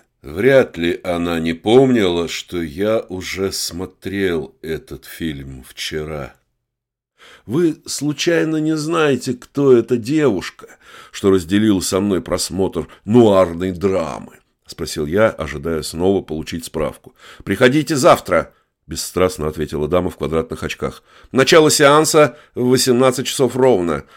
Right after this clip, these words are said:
Двери я закрываю после второго звонка. Антракт двадцать минут. В буфете можно взять бутерброды, кофе и пирожные". Я пришел. Дважды. Во-первых, был четверг,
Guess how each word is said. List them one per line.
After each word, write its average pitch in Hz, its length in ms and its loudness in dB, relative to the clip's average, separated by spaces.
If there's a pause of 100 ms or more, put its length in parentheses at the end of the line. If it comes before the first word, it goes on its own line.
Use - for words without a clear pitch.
(160)
Двери 131 440 4
я 151 140 4
закрываю 135 420 4
после 131 260 0
второго 117 440 6
звонка. 95 560 0 (520)
Антракт 139 560 4
двадцать 123 400 2
минут. 123 380 -2 (220)
В 107 140 -2
буфете 143 480 2
можно 139 440 4
взять 120 380 2
бутерброды, 123 640 0
кофе 110 380 -2
и 98 260 -8
пирожные". 82 880 -8 (1000)
Я - 80 -18
пришел. - 520 -14 (1120)
Дважды. 80 400 -10 (640)
Во-первых, 120 440 2
был 123 240 0
четверг, 110 680 -6